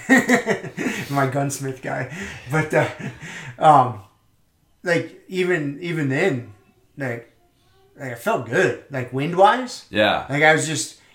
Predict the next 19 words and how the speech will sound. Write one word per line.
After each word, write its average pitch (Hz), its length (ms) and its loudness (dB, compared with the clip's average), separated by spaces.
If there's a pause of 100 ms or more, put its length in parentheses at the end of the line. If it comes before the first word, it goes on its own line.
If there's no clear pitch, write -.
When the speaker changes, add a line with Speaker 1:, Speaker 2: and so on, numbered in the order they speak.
Speaker 1:
even 175 240 -2
when 156 160 0
I'd 139 140 -2
start, 156 560 2
when 151 120 -6
the 127 240 -4 (140)
pace 170 220 0
would 143 100 -6
start 151 220 2
getting 143 280 -6
going, 151 300 2
I'd 127 160 -2
catch 160 220 -4
myself, 151 540 -2
like, 123 340 -8
breathe, 147 280 -2
like, 131 160 -2
not 143 320 0
in 135 140 -10